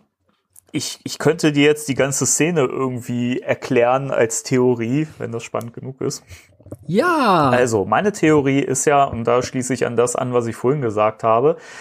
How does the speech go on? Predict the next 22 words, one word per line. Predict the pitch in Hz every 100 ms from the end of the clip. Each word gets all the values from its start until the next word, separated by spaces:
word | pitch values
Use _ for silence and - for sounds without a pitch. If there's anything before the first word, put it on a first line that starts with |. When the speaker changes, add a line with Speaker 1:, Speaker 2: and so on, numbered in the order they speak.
| - - - -
Speaker 1:
wenn | 123
wir | 147
jetzt | 151
mal | 147
davon | 139 131 139 123
aus-, | - 123 156 -
ausgehen, | 139 143 143 139 139 135
äh, | - 135
mit | 131
dem | 120 117
grünen | 117 127
Schleim | 113 139 139 151
und | 123 117
dem | 120
abgebissenen | - - 120 120
Schild, | 110 139 139
dass | 131 120 127
wir |
hier, | 117 117 117 113 - 110 107 107 104
ähm, | 104 104 104 - - -
Slimer | - 120 120 151 151
wiedersehen, | 151 151 147 147 156